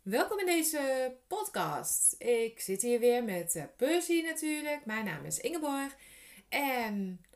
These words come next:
we zitten lekker, eh, te ontbijten. Hebben we al even gedaan, hè? Doen we eigenlijk nu, eh, elke zondag, eh, speciaal om de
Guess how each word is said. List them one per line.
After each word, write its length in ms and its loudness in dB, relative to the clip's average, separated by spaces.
we 100 -6
zitten 280 2
lekker, 360 -6
eh, 220 -4
te 220 -6
ontbijten. 840 -6
Hebben 300 -8
we 60 -6
al 180 -8
even 240 -8
gedaan, 420 -10
hè? 120 -8
Doen 300 -4
we 440 -2
eigenlijk 340 -4
nu, 260 -2
eh, 80 -6
elke 240 -6
zondag, 680 -8
eh, 120 -10
speciaal 600 -4
om 300 -4
de 240 -4